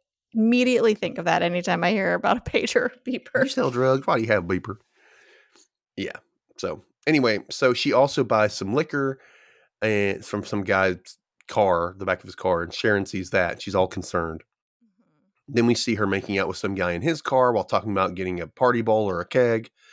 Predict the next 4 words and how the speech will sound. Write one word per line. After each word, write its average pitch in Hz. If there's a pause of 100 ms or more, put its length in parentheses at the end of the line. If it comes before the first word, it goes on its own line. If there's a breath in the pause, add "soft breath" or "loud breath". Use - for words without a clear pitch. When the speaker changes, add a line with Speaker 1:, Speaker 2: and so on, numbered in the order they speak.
(480 soft breath)
Speaker 2:
She's -
clearly, 190 (140)
clearly 262
spiraling, 101